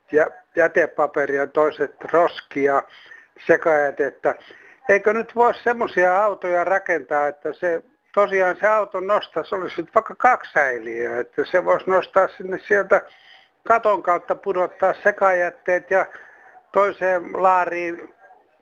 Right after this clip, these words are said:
paperijätteet. Täytyykö niillä jokaisella autolla, jokaisella jätteellä olla oma auto, joka kulkee? Kyllä kai semmoinen nykypäivänä, kun on karte-, ka-, kaikennäköisiä ohjuksiakin rakennellaan, eikö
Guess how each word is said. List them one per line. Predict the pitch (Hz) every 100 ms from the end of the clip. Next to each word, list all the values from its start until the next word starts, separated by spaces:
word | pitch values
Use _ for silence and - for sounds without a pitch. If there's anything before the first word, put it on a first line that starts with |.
| -
paperijätteet. | 226 208 151 123 113 _ 117 - - -
Täytyykö | 185 190 220 -
niillä | 220 220
jokaisella | 233 233 233 196 165 170 165
autolla, | - 196 185 170 156 160
jokaisella | 202 233 214 175
jätteellä | 180 190 - 160 156 156
olla | 160
oma | 165 160 156 156
auto, | 147 -
joka | 127 113 131
kulkee? | 113 143 113 - - - _ _ - _ _ _
Kyllä | - 220
kai | 220 208 -
semmoinen | 247 214 175
nykypäivänä, | 175 170 156 143 131 127 127 - _ _ _ _ -
kun | 185
on | 180
karte-, | 202 180 165
ka-, | 151 190 196
kaikennäköisiä | 160 208 190 175 175 180 165 185
ohjuksiakin | 196 143 147 - 151 131 143
rakennellaan, | 156 151 147 135 135 143 185
eikö | 190